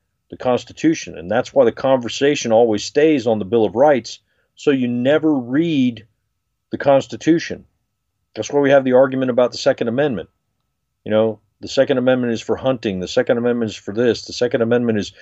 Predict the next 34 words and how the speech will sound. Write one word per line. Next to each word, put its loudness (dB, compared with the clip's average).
so 0
we 2
can -4
overthrow 2
a 2
tyrannical 0
government. 2
No, 2
it's -18
not. -8
Second -2
Amendment -2
is -6
there, 0
you -14
know, -8
specifically -4
so -2
that -6
we -4
can -6
be 2
sure 4
that 0
each -2
and 0
every 4
one 4
of 2
us -4
has 0
the -2
arms 2
necessary 0